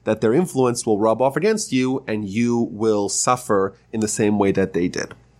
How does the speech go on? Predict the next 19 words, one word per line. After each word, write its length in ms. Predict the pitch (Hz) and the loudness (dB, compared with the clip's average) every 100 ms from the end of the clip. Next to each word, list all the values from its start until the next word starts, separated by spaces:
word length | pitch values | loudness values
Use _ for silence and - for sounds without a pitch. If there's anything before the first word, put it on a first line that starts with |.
| _ _ _ | _ _ _
Now 140 | - 202 | -2 0
Rashi 260 | 277 254 | 0 -2
gives 160 | 208 196 | -4 -2
us 140 | 165 | -2
a 40 | 165 | -2
little 120 | 196 | -2
bit 120 | 185 | 0
more 140 | 151 143 | 0 0
of 80 | |
the 80 | 123 | 0
backstory 720 | 110 127 143 - 120 107 107 | 0 0 0 0 2 2 2
of 240 | 107 90 98 | -2 -4 -2
why 260 | 120 147 | 0 0
Korach 720 | 156 - 156 147 123 117 - | -2 -6 -2 2 2 0 -4
was 540 | 113 110 107 101 - - | -2 2 2 0 -2 -2
motivated 560 | 113 127 127 113 107 107 | 0 0 2 2 0 -2
to 80 | |
launch 260 | 107 117 131 | -2 -2 0
rebellion 600 | 160 220 247 165 139 147 | -2 0 2 2 2 -2